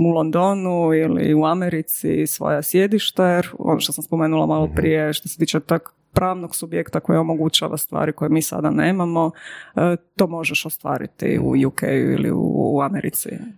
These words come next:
Speaker 2: Koliko to još faktor to da posluju praktički isključivo sa stranim klijentima, sa stranim partnerima?
Speaker 1: Pa gle, ja mislim da cijela poanta startupa jeste da ti je svijet tržišta.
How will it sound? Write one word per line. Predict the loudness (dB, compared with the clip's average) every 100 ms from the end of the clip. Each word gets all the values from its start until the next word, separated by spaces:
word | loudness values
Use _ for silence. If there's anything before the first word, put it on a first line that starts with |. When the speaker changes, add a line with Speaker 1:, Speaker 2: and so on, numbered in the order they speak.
| _
Speaker 2:
Koliko | 2 4 4 -2
to | -6
još | -6 -6
faktor | -6 -8 -2 -2 -2 _
to | -4 -2
da |
posluju | -2 -2 -4 0 2
praktički | 2 -2 -4 -6 -8
isključivo | -6 0 -2 0 -6
sa | -8
stranim | -8 -4 -4 -4 -12 -10
klijentima, | -2 -2 -2 -8 -6
sa | -6
stranim | -4 -4 -4 -8 -12 -8
partnerima? | -8 -8 -12 -12 -16 _
Speaker 1:
Pa | 0
gle, | 2 2
ja |
mislim | 0 -2
da | -6
cijela | -4 -2 -2
poanta | 0 -2 -2
startupa | -6 -2 -2 0 -2 0 -2
jeste | 0 -2 -2 -4
da | -4
ti | 0
je | -2
svijet | -2 -8 -12 -10
tržišta. | -6 -4 -2 -2